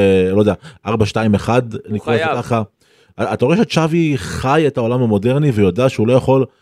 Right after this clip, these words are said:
Speaker 1: לבוא ולהגיד, "תמות נפשי עם פלישתים, אני שם חלוץ בחוד, אני שם ל-, מתחתיו את, אה, גבי ו-, ו-, ו-, ופדרי",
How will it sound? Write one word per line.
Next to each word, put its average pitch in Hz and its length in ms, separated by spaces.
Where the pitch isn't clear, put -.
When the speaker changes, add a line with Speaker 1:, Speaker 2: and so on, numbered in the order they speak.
Speaker 1:
לבוא 98 240
ולהגיד, 117 440
"תמות 120 380
נפשי 127 240
עם 131 80
פלישתים, 160 520
אני 101 140
שם - 180
חלוץ 113 320
בחוד, 135 420
אני 90 160
שם 117 240
ל-, 107 280
מתחתיו 101 460
את, 107 160
אה, 98 180
גבי 113 360
ו-, 92 80
ו-, 85 260
ו-, 85 360
ופדרי", 165 480